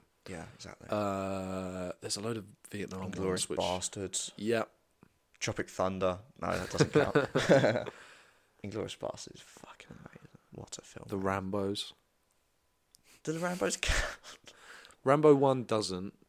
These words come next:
Speaker 2: Rambo two does.
Speaker 1: Is that because it's, well, I thought at one point he,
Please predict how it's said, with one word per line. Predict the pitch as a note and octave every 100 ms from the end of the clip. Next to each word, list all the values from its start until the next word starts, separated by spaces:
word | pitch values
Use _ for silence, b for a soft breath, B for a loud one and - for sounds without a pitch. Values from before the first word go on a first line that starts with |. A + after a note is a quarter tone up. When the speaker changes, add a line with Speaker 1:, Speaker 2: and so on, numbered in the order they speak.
| -
Speaker 2:
Rambo | G#2 G#2 G2+ G2+
two | - - G2 F#2+ F#2
does. | - F2+ F2+ G2+ - -
Speaker 1:
Is | -
that | A2 F#2+
because | G2+ - G2+
it's, | - - _ _
well, | B2 C#3
I |
thought | D3+ F3+ F3+ - _ - _
at | A#2+
one | A2+ A#2+
point | A2 A2
he, | -